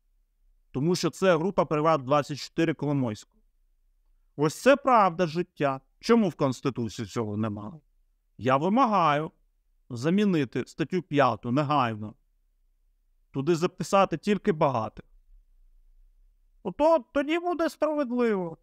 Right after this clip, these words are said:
Чому в декларації написано, що єдиним джерелом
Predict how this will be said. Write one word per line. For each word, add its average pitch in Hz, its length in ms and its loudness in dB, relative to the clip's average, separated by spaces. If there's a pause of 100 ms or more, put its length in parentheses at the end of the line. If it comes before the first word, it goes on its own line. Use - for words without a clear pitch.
(440)
Чому 269 320 2
в - 20 -2
декларації 180 720 2
написано, 135 640 -2 (360)
що 143 540 0 (320)
єдиним 175 460 2
джерелом 180 500 0